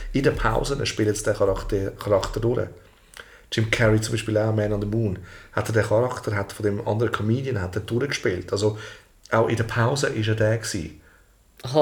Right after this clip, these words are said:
Speaker 1: Und du hast ihn auch nur mit dem Namen dürfen ansprechen.
Speaker 2: Ja, das ist so wie ein Dings auch, ein, ein, ein, ein, ein, ein, oh, siehst du, ich weiss nicht mal seinen Namen, aber der, der, der, der Borat spielt.
Speaker 1: Ja.
Speaker 2: Äh,
Speaker 1: Ja, ja, richtig,
Speaker 2: oder
Speaker 1: der Sascha.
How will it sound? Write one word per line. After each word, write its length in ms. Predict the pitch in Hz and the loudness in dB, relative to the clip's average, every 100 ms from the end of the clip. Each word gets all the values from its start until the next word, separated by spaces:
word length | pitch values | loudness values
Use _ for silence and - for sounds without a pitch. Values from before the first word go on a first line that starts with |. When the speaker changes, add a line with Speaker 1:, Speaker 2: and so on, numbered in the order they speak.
| 127 | 4
Speaker 1:
Und 160 | 120 123 | 4 8
du 100 | 147 | 8
hast 120 | 117 | 8
ihn 120 | 123 | 6
auch 60 | 113 | 4
nur 100 | 127 | 4
mit 160 | 123 110 | 2 2
dem 120 | 110 | 4
Namen 220 | 113 113 | 4 4
dürfen 260 | 113 107 113 | 2 2 2
ansprechen. 640 | 117 117 - 104 - - - - - - - | 2 0 -2 -2 -2 -8 -8 -12 -16 -8 4
Speaker 2:
Ja, 120 | 151 | 4
das 100 | 151 | 4
ist 140 | 185 | 0
so 180 | 196 147 | 2 2
wie 140 | 180 | 2
ein 160 | 214 190 | 2 2
Dings 300 | 175 190 139 | 2 0 -2
auch, 240 | 131 120 123 | -2 -2 0
ein, 220 | 123 120 | -2 -2
ein, 300 | 117 113 113 | -2 -2 -2
ein, 280 | 113 113 113 | -4 -6 -8
ein, 180 | 113 120 | -10 -12
ein, 200 | - 113 - | -10 -10 -8
ein, 260 | 113 110 113 - - - _ - _ _ _ - - - | -8 -8 -10 -14 -20 -20 _ -20 _ _ _ -20 -20 -12
oh, 300 | 131 123 120 117 | -6 -4 -6 -2
siehst 260 | 147 135 | 0 0
du, 40 | 120 | -2
ich 100 | - | -2
weiss 200 | 120 120 | -2 -2
nicht 120 | 120 | -2
mal 120 | 127 | -2
seinen 220 | 120 120 120 | -2 -4 -4
Namen, 280 | 127 123 120 - - - _ _ - | -4 -6 -10 -14 -20 -20 _ _ -6
aber 100 | 120 | -4
der, 360 | 117 113 110 107 - _ _ _ - | 0 0 0 -4 -12 _ _ _ -6
der, 80 | 123 | -2
der, 80 | |
der 100 | 117 | -2
Borat 420 | 117 123 123 123 - | 0 2 2 0 -4
spielt. 580 | - - - - - - _ _ _ - | -6 -10 -12 -16 -18 -20 _ _ _ 4
Speaker 1:
Ja. 280 | 131 - - - - | 4 4 -10 -20 -2
Speaker 2:
Äh, 60 | 120 117 113 117 120 - - | 4 4 4 2 -2 -6 0
Speaker 1:
Ja, 100 | 117 | 4
ja, 120 | 120 123 | 4 4
richtig, 200 | 127 131 | 2 2
Speaker 2:
oder 80 | |
Speaker 1:
der 100 | 139 | 2
Sascha. 460 | 107 110 113 104 - | 4 4 4 0 -2